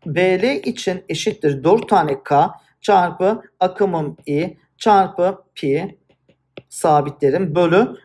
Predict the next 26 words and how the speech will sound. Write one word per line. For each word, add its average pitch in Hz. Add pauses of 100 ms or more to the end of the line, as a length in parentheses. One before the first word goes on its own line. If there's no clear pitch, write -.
(100)
aradaki 220
uzaklık 220
iki 151
L 151
çarpı 208 (100)
N. 127 (360)
Buraya 247
baktığımızda 202 (200)
burası 226
benim 220
için 180 (100)
sekizi 202
verirken 180
burası 202
benim 208
için 208
neyi 226
verecektir 170
arkadaşlar? 156 (360)
İkiyi 185
verecektir. 135 (500)
O 190
zaman 226
burada 202 (260)
ne 196
olacaktır? 202